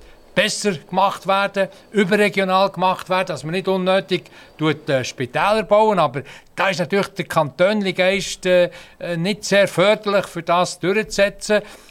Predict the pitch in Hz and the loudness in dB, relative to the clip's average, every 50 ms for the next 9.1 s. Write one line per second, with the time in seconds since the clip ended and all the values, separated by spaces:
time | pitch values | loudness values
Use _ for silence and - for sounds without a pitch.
0 | - - 170 160 160 151 156 - 160 - - 160 147 139 - - 170 180 180 - | -12 -6 -4 -4 -4 -4 -6 -10 -16 -12 -8 -8 -8 -8 -2 0 0 0 0 -2
1 | - 156 135 165 160 170 175 175 160 - - - - - - - 139 135 135 131 | -6 -4 0 2 2 2 2 0 -2 -4 -10 -20 -20 -20 -8 -4 -2 0 2 2
2 | 131 135 127 - - - 156 180 208 214 220 220 - - - - _ _ _ _ | 2 0 -2 -4 -4 0 4 4 4 4 2 -2 -4 -4 -10 -20 _ _ _ _
3 | - 147 135 - - 131 - - - 139 127 123 117 117 110 113 - _ _ _ | -4 -2 -2 -2 -6 -8 -10 -6 -4 -4 -2 -2 -2 -2 -4 -8 -14 _ _ _
4 | _ _ _ _ - - 156 151 143 131 131 123 113 110 104 98 - - _ _ | _ _ _ _ -6 -4 -2 0 0 0 0 -2 -2 -4 -6 -8 -14 -18 _ _
5 | _ _ _ _ _ _ - 180 233 277 269 - - - 147 - - - - _ | _ _ _ _ _ _ -2 0 0 0 -2 -4 -4 -6 -8 -8 -8 -14 -20 _
6 | _ _ - - 147 135 131 139 123 117 107 - - 151 160 160 - - - 143 | _ _ -8 -8 -6 -4 -4 -4 -6 -6 -8 -4 0 0 0 0 0 -4 -8 -4
7 | - - 240 247 - - - - - - - - - - - _ _ _ _ _ | 0 2 2 2 0 -2 -6 -14 -20 -20 -20 -20 -20 -20 -20 _ _ _ _ _
8 | _ - 143 - 185 190 220 254 254 240 170 233 240 - - - 180 151 131 - | _ -16 -4 -2 0 2 2 2 0 -2 -2 -4 -4 -4 -4 -2 -2 -2 -2 -2
9 | - | -6